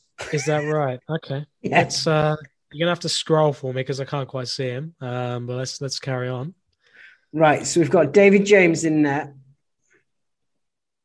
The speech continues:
Speaker 1: Yeah, know him. Um, loved, loved a flap. Um,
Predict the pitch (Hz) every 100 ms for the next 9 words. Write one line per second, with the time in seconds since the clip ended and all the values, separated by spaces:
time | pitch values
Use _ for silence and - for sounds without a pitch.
0 | _ _ _ 147 165 - 147 147 135 151
1 | 185 _ _ _ 135 131 135 135 135 135
2 | 131 _ - - - - - _ _ 151
3 | 147 151 - 165 165 165 - 160 175 185
4 | - _ _ - 143 139 143 143 143 147
5 | 143 185